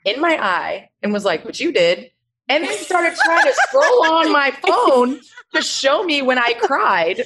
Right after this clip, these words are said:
when we lost. And so kids have a way of really humbling you and, like you said, showing you who you are, but also the things that you need to change of, of how things have always been.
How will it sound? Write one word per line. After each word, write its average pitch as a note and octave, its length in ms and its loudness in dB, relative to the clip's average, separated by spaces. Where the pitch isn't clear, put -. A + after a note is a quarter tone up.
when A#3+ 160 -4
we A#3+ 140 -4
lost. G#3 680 -4
And C#4 120 -4
so A4 260 0
kids D4+ 480 -2
have B3+ 260 -4
a B3 100 0
way G3+ 680 -2
of F#3 320 -2
really G3 560 -2
humbling F#3 520 -2
you C#3 220 -4
and, D#3 300 -6
like F3+ 200 -2
you F3+ 40 -10
said, E3+ 380 -2
showing A3 460 -2
you D#3+ 180 -6
who G3+ 160 -10
you E3 300 -8
are, E3+ 400 -2
but C4+ 200 0
also D#4+ 800 -2
the A3 100 -2
things A#3+ 280 -4
that G#3 140 -4
you G3+ 60 -8
need G#3+ 160 -6
to D#3+ 60 -16
change F3 420 -6
of, D3+ 180 -6
of - 200 -6
how F3+ 360 0
things F3 280 -6
have D3+ 100 -8
always C#3+ 320 0
been. - 380 -8